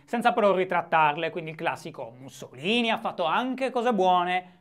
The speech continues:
ma poi ha seguito Hitler e ha fatto le leggi razziali e ha rovinato tutto". Ora, questa cosa è sbagliata a livello storico, è revisionismo, lo sappiamo, ce lo siamo già detti mille volte. E indubbiamente qualsiasi governo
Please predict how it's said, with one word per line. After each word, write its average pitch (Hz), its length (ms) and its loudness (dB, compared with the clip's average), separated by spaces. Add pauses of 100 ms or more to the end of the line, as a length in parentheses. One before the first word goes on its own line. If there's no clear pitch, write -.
ma 170 100 -2
poi 185 320 2
ha 143 80 -2
seguito 190 380 -4
Hitler 247 480 4
e 202 60 -2
ha 160 80 -2
fatto 156 260 -6
le 143 60 -10
leggi 165 200 -6
razziali 175 460 0
e - 20 -2
ha 160 80 -2
rovinato 151 400 -6
tutto". 151 600 -6
Ora, 139 280 -6 (260)
questa 220 220 -2
cosa 190 300 2
è 185 100 -10
sbagliata 160 640 2
a 151 60 -4
livello 139 240 -10
storico, 151 320 -6
è 269 120 0
revisionismo, 170 640 -2
lo 156 80 -2
sappiamo, 160 500 -2
ce 233 120 -10
lo 269 80 -8
siamo 208 320 -2
già 190 160 0
detti 170 220 -6
mille 147 180 -4
volte. 127 460 -12 (340)
E - 80 -16
indubbiamente 160 720 -4
qualsiasi 175 380 -4
governo 175 600 2